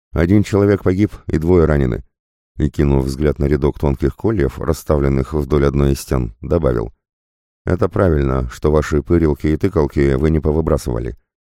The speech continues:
Есть надежда, что отобьетесь, шпыняя ими через решетку.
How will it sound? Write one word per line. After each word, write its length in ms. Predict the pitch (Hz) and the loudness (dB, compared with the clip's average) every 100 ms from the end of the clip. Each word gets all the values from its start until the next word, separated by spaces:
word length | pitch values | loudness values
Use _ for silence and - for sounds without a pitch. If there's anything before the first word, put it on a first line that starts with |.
| _ | _
Есть 300 | - 110 143 | 2 2 2
надежда, 480 | 123 92 117 110 101 | 0 2 0 2 -2
что 220 | - 90 | 2 0
отобьетесь, 640 | 90 85 90 107 73 - - | 2 2 2 2 -2 -4 -12
шпыняя 540 | - 82 85 85 80 | -2 0 2 2 2
ими 260 | 76 78 71 | 2 0 0
через 280 | - 71 | -2 -2
решетку. 500 | 73 71 62 - 58 | -2 -2 -4 -6 -10